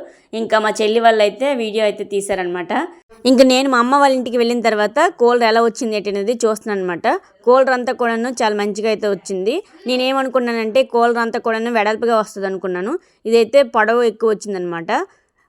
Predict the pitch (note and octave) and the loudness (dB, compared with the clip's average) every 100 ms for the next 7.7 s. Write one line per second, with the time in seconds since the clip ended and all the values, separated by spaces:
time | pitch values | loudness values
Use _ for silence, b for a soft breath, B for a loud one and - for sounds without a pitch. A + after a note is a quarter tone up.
0 | - G#3+ A3+ A#3+ A#3+ A#3 - G3+ G3+ F#3 | 0 4 6 4 2 0 0 0 0 0
1 | F#3+ G3+ G3 G3 G3 G3 G3 F#3 F#3+ G3 | 0 0 -2 0 0 0 -2 -4 -6 -4
2 | F#3 F3+ G3 E4 - _ _ - G3+ A3 | -4 -4 -4 -6 -10 _ _ -8 -4 -2
3 | G#3+ A3+ G#3+ F#3 G3 G3+ G#3+ G#3 G#3+ G3 | 0 4 4 4 2 4 2 0 -2 -2
4 | - G#3 F3 E3+ E3+ F#3+ C#4+ - b b | -4 -6 -4 -4 -4 -4 -6 -8 b b
5 | b _ A#3 A3+ A#3 B3+ B3 B3 G#3+ G#3+ | b _ -6 4 6 6 6 2 0 -2
6 | A#3 A#3 B3+ A3 G#3+ G#3 A#3 G#3 G3+ G3 | -2 -4 -2 -2 -2 -4 -2 -2 -2 -2
7 | G3+ G3 F#3+ F#3 F3 E3 | -4 -4 -6 -6 -6 -6